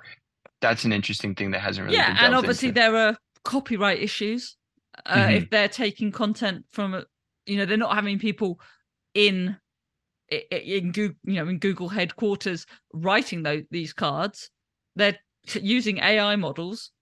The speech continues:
Speaker 2: to take the content from people who have sat and written it.
Speaker 1: Yeah. And that's almost like, I mean, it's funny, we're getting to that at this point in the conversation, but
Speaker 2: Right.
Speaker 1: for many people,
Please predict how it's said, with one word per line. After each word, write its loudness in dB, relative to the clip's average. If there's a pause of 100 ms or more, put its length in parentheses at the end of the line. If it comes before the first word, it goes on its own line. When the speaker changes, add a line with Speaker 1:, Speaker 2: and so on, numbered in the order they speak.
(460)
Speaker 2:
to 0
take 0
the -6
content 0
from -6
people -2
who 0
have 2
sat 2
and -2
written -6
it. -8 (720)
Speaker 1:
Yeah. -2 (800)
And 6
that's 4
almost 2
like, 2
I 2
mean, 0 (320)
it's -4
funny, 4
we're 2
getting 2
to -4
that 2 (180)
at -6
this -4
point 0
in -2
the -2
conversation, 2
but 6
Speaker 2:
Right. 4
Speaker 1:
for -2
many 2
people, 0